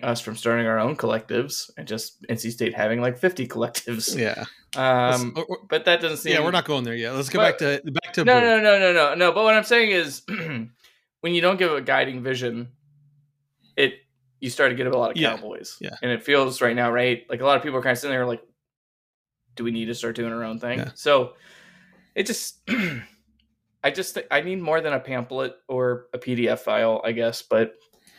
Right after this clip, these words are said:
Speaker 1: I'm sure it's coming, you know. Maybe it's like with the baseball stadium, right? It's like, didn't they have that thing, like, ready to hit send for, like, four months? And then,
Speaker 2: Yeah.
Speaker 1: you know, by the time we got it right, it was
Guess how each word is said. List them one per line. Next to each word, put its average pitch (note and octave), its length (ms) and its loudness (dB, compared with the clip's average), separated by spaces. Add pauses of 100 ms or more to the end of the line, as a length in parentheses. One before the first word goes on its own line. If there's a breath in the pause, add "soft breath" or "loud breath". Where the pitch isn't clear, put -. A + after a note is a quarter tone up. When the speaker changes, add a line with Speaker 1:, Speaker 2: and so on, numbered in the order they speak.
(580 soft breath)
Speaker 1:
I'm C3+ 80 -4
sure G#3 140 4
it's A3 140 0
coming, A#2+ 500 0
you B2+ 160 0
know. A#2+ 240 0
Maybe G#3+ 460 0 (600 soft breath)
it's - 100 -10
like G#3+ 120 2
with G#3 100 2
the D3+ 80 -2
baseball C#3 400 0
stadium, G#2+ 460 -6
right? A#2+ 440 -4
It's B2 200 -4
like, A#2+ 400 -2 (520)
didn't G3 200 0
they F#3+ 100 2
have E3 140 4
that D#3+ 200 2
thing, D3+ 160 -2
like, B2+ 240 -2 (1080)
ready C3 260 2
to A#2+ 120 0
hit B2 240 2
send B2+ 360 0
for, A#2+ 160 -4
like, G#2+ 200 -4
four B2+ 340 0
months? A#2+ 520 -4 (1300)
And B2 140 2
then, A#2+ 220 4
Speaker 2:
Yeah. G#2+ 300 2 (180)
Speaker 1:
you C3 140 2
know, G#2 240 -2 (120)
by B2+ 120 0
the A#2+ 40 -2
time B2+ 240 4
we B2 60 2
got A#2 220 4
it A#2 100 2
right, C3 200 4
it B2+ 60 2
was A2+ 260 -4